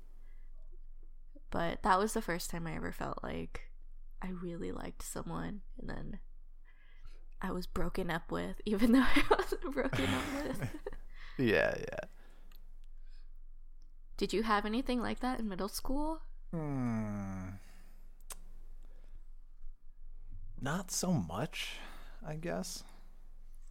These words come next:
Speaker 1: You're lucky.
Speaker 2: Not really.
Speaker 1: <laughs>
Speaker 2: I mean, I guess, like, not for,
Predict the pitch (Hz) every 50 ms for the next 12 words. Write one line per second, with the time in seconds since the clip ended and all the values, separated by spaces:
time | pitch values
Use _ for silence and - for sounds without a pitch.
0 | - - - - - - - - - - - - - - - - - - 285 294
1 | 254 226 196 196 196 208 226 - - - - - - - - - - - - 139
2 | 143 - - - - 539 - - - - - - - - - - - - - -
3 | - - - - 127 143 156 170 175 175 180 165 160 156 151 147 - - - -
4 | - - - - - - - - - - - - - - - - - - - -
5 | - - - - - - - - - - - - - - - - - - - -
6 | - - - - - - 214 - - - - - - 104 135 131 - - - -
7 | 85 76 90 - - - 104 110 113 - - - - 95 87 69 80 90